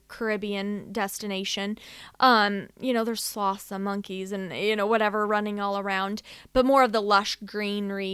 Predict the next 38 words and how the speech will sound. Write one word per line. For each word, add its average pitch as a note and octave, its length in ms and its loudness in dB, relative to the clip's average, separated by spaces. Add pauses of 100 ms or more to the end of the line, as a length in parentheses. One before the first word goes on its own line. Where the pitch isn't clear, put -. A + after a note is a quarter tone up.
(120)
type G3 300 -4
of F#3+ 140 -6
setting. F#3+ 500 -4
So A#3 220 -2
that, A#3+ 500 6
that C4+ 300 0
was A#3 180 0
a, G3+ 260 -2
a G#3+ 80 -2
very G3+ 520 -2
neat, G3+ 680 -4
um, G3 300 -6
wedding. G#3 440 -4 (400)
Uh, G#3 200 2
the G3+ 100 -4
bride G#3 320 2
and G#3+ 100 0
groom G#3+ 220 0
were G#3+ 80 -2
very G3+ 340 -2
adventurous. G#3+ 680 -4
So, G3 260 0
you G#3+ 140 -2
know, F#3 320 -6
the G#3+ 180 -6
morning G#3 560 -4 (320)
before G#3+ 380 -4
the G#3 100 -4
wedding, G3 400 -4
they're F#3+ 180 -8
out F#3+ 300 -6
zip G3+ 300 -8
lining G3 680 -4
and F#3 140 -6
A A3 220 0
T A3 260 -6
V G#3 240 -4
riding. G3+ 640 0